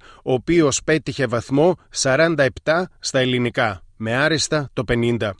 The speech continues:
Όπως λέει ο ίδιος στο πρόγραμμά μας, η επαφή του με τη γλώσσα ήταν σχεδόν από την στιγμή που γεννήθηκε, καθώς μεγάλωσε σε ένα σπίτι όπου συνυπήρχαν καθημερινά τα ελληνικά με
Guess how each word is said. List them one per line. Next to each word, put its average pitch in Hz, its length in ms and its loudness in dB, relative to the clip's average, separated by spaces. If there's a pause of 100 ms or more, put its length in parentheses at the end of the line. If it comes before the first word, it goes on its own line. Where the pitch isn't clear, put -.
(720)
Όπως 185 460 0
λέει 180 200 4
ο 175 120 4
ίδιος 135 320 2
στο 131 140 -2
πρόγραμμά 147 540 2
μας, 110 300 -2
η 135 80 -2
επαφή 127 340 -2
του 156 100 0
με 147 120 4
τη - 80 -4
γλώσσα 147 400 0
ήταν 143 200 -2
σχεδόν 147 640 2
από 139 340 0
την 139 180 -2
στιγμή 143 460 0
που 151 160 -6
γεννήθηκε, 143 720 0 (340)
καθώς - 320 -2
μεγάλωσε 143 540 0
σε 151 140 0
ένα 147 160 0
σπίτι 156 420 -2
όπου 151 320 0
συνυπήρχαν 143 600 -2
καθημερινά 131 760 0
τα 151 80 2
ελληνικά 131 600 0 (240)
με 143 180 0